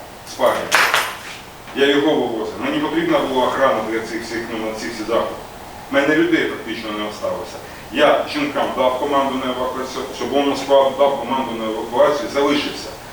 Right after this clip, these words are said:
з раніше підготовленими групами, ті, котрі залишалися б навіть, якщо б, е, місто було захоплене. Залишився співробітники Р С, Р С О, режиму секретного підрозділу, ну, фактично охорони. Залишився я з спецпідрозділом "Альфа",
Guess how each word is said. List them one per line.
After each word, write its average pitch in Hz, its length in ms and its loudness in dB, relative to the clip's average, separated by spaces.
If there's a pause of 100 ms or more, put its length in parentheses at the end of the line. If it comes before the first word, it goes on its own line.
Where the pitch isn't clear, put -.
(220)
з - 240 4 (340)
раніше 208 320 4
підготовленими 139 880 0 (180)
групами, 123 360 4 (120)
ті, - 60 -4
котрі 123 400 0 (340)
залишалися 143 680 4
б 127 40 -6
навіть, 139 320 4 (100)
якщо 120 180 -4
б, 117 140 -2 (280)
е, 107 280 4
місто 117 240 -2 (100)
було 117 140 0
захоплене. 110 540 -6 (540)
Залишився 160 600 2
співробітники 131 640 0 (140)
Р 139 160 2
С, - 220 -4
Р 160 100 2
С 160 140 -4
О, 120 180 0
режиму 123 280 -2
секретного 113 400 -4 (100)
підрозділу, 117 300 -4
ну, 185 100 -2
фактично - 340 -4
охорони. - 380 -4 (420)
Залишився 147 500 2
я 131 200 4
з - 100 -2
спецпідрозділом - 800 -4 (100)
"Альфа", - 260 -4